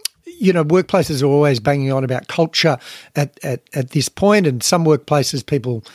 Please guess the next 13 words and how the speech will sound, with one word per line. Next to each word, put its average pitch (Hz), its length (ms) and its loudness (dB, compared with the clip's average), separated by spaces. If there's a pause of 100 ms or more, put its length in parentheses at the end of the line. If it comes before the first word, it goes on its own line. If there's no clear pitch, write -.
(560)
trust - 840 -2
each 165 240 -2
other 208 300 2
and 139 120 -2
trust - 380 -2
management, 185 680 0
some 165 340 -2
they 143 160 0
don't, 180 480 0 (100)
most 151 360 0
are 147 80 2
in 139 160 0
between. 196 720 -2